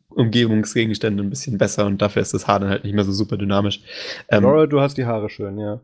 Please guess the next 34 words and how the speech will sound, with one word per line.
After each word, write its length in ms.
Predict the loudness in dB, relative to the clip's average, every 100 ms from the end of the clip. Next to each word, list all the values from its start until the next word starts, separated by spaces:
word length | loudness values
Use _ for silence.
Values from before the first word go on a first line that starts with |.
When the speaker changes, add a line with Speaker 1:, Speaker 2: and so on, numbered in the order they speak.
| _ 0
Speaker 1:
Ja, 120 | 4
aber 160 | 4 4
auch 120 | 2
alle 200 | 2 2
anderen, 240 | 0 -2 -4
also 200 | -6 -8
total 360 | -10 0 2 4
Overkill, 420 | 2 -2 -4 -8
<laughs> 20 | -8
diese 220 | -8 -6
Geschichte. 460 | -4 -6 -8 -10
Keine 280 | -10 -8 -8
Ahnung, 240 | -6 -6 -6
warum 180 | -2
das 180 | -4 -2
nötig 280 | -4 -4 -2
war. 200 | -2 0
Speaker 2:
<laughs> 100 | -4 -6 -20 -18 -6 -4
Speaker 1:
Äh, 80 | -4 -6 -14 _ _ -6
und 220 | -2 -2
es 160 | -2 -2
hat, 180 | -2 -2
es 120 | -6
hat 120 | -4
schon 120 | -2
seine 180 | -2 -2
Bugs. 240 | 0 -2 -2
Also 140 | -6
ich 100 | -4
hatte 200 | -4 -4
schon, 300 | -6 -6 -4
ähm, 240 | -2 -4 -6
ziemlich 260 | -6 -6
viele, 340 | -2 0 0